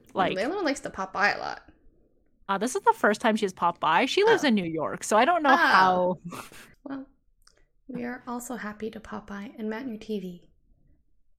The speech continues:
Speaker 2: Okay, so you're just volunteering, Nick, for that?
Speaker 1: Ooh, can we get burger drops or some sort of
Speaker 2: It's
Speaker 1: burgers?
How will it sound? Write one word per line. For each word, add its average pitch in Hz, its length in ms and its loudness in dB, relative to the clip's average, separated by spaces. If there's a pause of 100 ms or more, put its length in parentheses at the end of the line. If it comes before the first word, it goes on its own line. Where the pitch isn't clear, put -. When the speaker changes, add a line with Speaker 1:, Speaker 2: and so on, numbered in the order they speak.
(920)
Speaker 2:
Okay, 190 300 0
so 190 140 -2
you're 190 140 2
just 190 160 -6
volunteering, 180 1200 -2
Nick, 190 180 -4
for 208 120 -4
that? 208 260 2 (1200)
Speaker 1:
Ooh, 220 320 0
can 214 100 -6
we 226 80 -4
get 294 260 -4
burger 202 320 -2
drops - 520 -6 (460)
or 214 100 -10
some 214 220 -8
sort 233 160 0
of - 60 6
Speaker 2:
It's - 80 -2
Speaker 1:
burgers? 240 560 -6